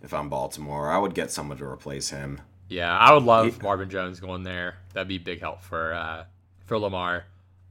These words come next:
Speaker 2: Um, and then I, so Kenny Golladay, there's a lot of teams that, so, like, New England should try to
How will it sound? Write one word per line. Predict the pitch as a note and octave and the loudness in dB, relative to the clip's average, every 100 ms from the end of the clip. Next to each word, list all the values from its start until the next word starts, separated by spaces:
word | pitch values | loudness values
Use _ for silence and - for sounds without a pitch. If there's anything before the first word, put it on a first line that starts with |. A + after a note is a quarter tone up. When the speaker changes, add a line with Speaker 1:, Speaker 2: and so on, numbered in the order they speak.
| G#2+ | -6
Speaker 2:
Um, | F#2 F#2 F2+ F#2+ | -4 -6 -10 -10
and | A2+ A2 | -6 2
then | G#2+ G#2 G2 - - _ - _ _ _ _ - A2+ | 2 2 -2 -10 -20 _ -20 _ _ _ _ -6 6
I, | A2+ B2+ C3+ C#3 C3 - - | 8 8 6 4 2 0 -2
so | C3 A#2+ | 0 2
Kenny | - G#3 G3 | 4 4 8
Golladay, | D#3 C3+ A2+ G2 A2 | 10 10 8 4 4
there's | C#3 | 4
a | |
lot | C#3+ B2+ D3 C#3+ | 4 8 8 8
of | |
teams | C#3+ C3 A#2 | 6 -2 4
that, | A2+ - D3 - - | 2 2 -12 -16 -2
so, | C#3 A#2+ A2 G#2+ - - | 4 6 6 2 -8 -2
like, | A#2+ A2+ | 0 2
New | B2 B2+ | 2 4
England | D3+ C#3+ C#3 | 4 4 4
should | C3 A#2 | 2 2
try | B2+ A2+ | 6 6
to | A2+ | 4